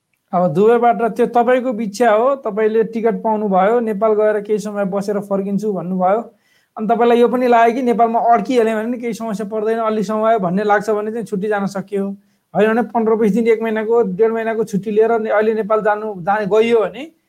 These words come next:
अप्ठ्यारोमा पनि पर्न सकिएला कि। अब तपाईँको अवस्था कस्तो छ थाहा भएन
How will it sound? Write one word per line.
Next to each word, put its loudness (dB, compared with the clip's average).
अप्ठ्यारोमा 0
पनि -4
पर्न -2
सकिएला -4
कि। -10
अब -14
तपाईँको -8
अवस्था -8
कस्तो -10
छ -14
थाहा -2
भएन -4